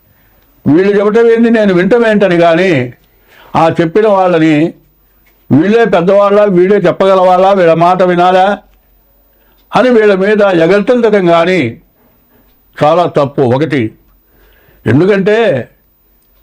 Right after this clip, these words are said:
చెప్పేవాడు ఎటువంటి వాడైనా, వాడు ఎన్ని తప్పులు చేసినా చెప్పేది మంచి మాట కాబట్టి మంచిని మంచిగానే తీసుకోవాలి,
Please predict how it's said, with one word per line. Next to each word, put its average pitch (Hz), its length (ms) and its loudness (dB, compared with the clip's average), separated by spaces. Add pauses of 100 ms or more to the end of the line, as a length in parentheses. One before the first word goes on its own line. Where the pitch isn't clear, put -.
(180)
చెప్పేవాడు 214 580 0
ఎటువంటి 190 360 -2
వాడైనా, 170 720 0 (640)
వాడు 190 280 2
ఎన్ని 190 300 0
తప్పులు 180 380 -2
చేసినా 170 680 0 (720)
చెప్పేది 269 420 0
మంచి 240 320 0
మాట 214 260 0
కాబట్టి 202 460 0
మంచిని 208 400 0
మంచిగానే 214 520 0
తీసుకోవాలి, 143 640 -2